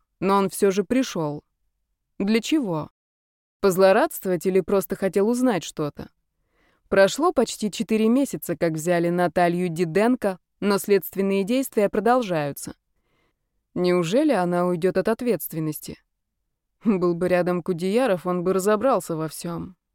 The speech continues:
навел бы порядок. Николай шел через двор и чувствовал, как спину ему прожигает насмешливый и ненавидящий взгляд Диденко. Очень хотелось обернуться и ответить ему хлестким и метким словом,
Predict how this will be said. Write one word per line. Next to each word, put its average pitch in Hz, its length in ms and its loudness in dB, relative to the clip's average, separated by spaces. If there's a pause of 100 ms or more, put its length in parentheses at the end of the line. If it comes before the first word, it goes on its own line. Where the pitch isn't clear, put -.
(100)
навел 240 380 2
бы 160 120 -2
порядок. 175 580 -4 (960)
Николай 185 480 6
шел 185 260 0
через 180 320 -2
двор 269 320 0 (380)
и 208 140 2
чувствовал, 233 480 -2
как 190 200 2
спину 254 460 0
ему 190 320 -2
прожигает 185 640 2
насмешливый 190 1080 -2
и 202 80 -2
ненавидящий 196 760 -2
взгляд 180 460 0
Диденко. 175 640 -6 (680)
Очень 180 340 2
хотелось 180 480 0
обернуться 180 540 -2
и 175 60 4
ответить 175 480 2
ему 175 200 -2
хлестким 185 560 -2
и - 20 -2
метким 180 360 -4
словом, 233 460 0